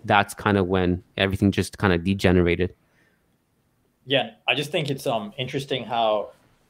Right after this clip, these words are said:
Speaker 2: like, I'm surprised we finished the twenty twelve season so strong when you read when,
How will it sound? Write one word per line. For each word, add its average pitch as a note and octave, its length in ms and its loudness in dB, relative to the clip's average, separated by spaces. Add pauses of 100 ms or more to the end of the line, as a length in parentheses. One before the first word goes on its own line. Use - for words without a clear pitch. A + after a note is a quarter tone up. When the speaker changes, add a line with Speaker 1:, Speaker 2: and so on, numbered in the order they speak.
(160)
Speaker 2:
like, A2+ 300 0 (300)
I'm F3+ 120 0
surprised E3 540 0
we D3+ 100 -4
finished D#3 480 -4
the D3 80 -8
twenty C#3 260 -4
twelve C3 260 0
season C3+ 380 -6
so A#2+ 220 -4
strong A#2+ 460 -4
when A2 120 -8
you A2+ 200 -8
read C#3+ 280 -4
when, B2 360 -4